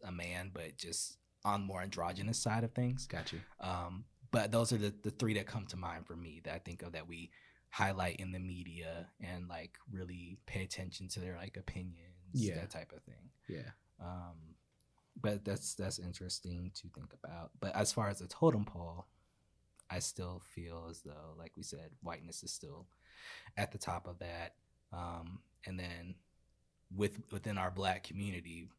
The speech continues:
Speaker 1: Black, gay, and trans people are at the bottom
Speaker 2: Yeah. <laughs>
Speaker 1: of that. You know, there's Black men, Black women, then Black, gay, and trans people.
Speaker 2: Mm-hmm.
Speaker 1: Because Black men and Black women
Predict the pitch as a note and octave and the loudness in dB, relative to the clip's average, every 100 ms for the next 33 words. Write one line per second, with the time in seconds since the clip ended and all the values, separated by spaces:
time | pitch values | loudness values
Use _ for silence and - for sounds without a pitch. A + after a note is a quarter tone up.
0 | _ _ _ _ _ _ _ _ G2+ G2 | _ _ _ _ _ _ _ _ 0 4
1 | F2 - F#2 E2+ E2+ F2 - E2 E2+ F#2+ | 4 2 -2 -2 -2 -4 -4 -4 -4 -6
2 | E2 D2+ E2+ - E2 - G#1+ - B2+ C3+ | -6 -4 -4 -6 -6 -2 -2 -4 -6 -8
3 | - _ - - - - - - - - | -14 _ -4 -2 -2 -4 0 0 2 8
4 | C3+ C#3 - B2+ - - - - E2+ D#2+ | 8 8 6 2 0 -4 -4 -2 -2 0
5 | D#2 A#1+ - - - F2 E2 E2 F2+ - | 0 0 -4 -10 -8 -6 -6 -8 -8 -2
6 | D2+ G#2+ A#2 C3+ C3+ F2+ F#2 G#2 F#2+ F#2+ | 0 4 8 10 8 6 2 0 0 -2
7 | F#2 F2+ F#2+ F2 - - D2+ - - - | -4 -6 -6 -8 -8 -8 -8 -10 -10 -14
8 | - - - - A2 G2+ F2+ - - - | -14 -20 -16 -2 -2 0 -4 -8 -6 -4
9 | C#2+ D#2 - - F2 D#2 - - F#2+ F#2 | -2 -2 -4 0 -2 -2 -8 -8 -2 0
10 | F#2 F#2 E2+ F2 F2+ F2 A2 A2 E2+ E2+ | 0 -2 -4 -4 -2 0 2 2 0 -6